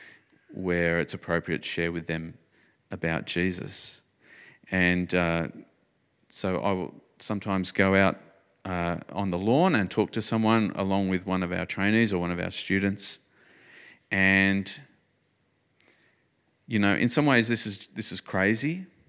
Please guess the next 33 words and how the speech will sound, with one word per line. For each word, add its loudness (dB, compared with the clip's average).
because -6
what, 0
why 2
would 2
a -4
modern 2
university -2
student -6
have -10
any -6
interest -12
in -10
Jesus? -10
That's -8
just, -8
you -10
know, -6
that's -4
just -6
weird. 0
And -4
going -2
up -4
and -6
talking -4
to -10
strangers -2
is -10
weird 2
as -8
well. -4
Um, -2
but -2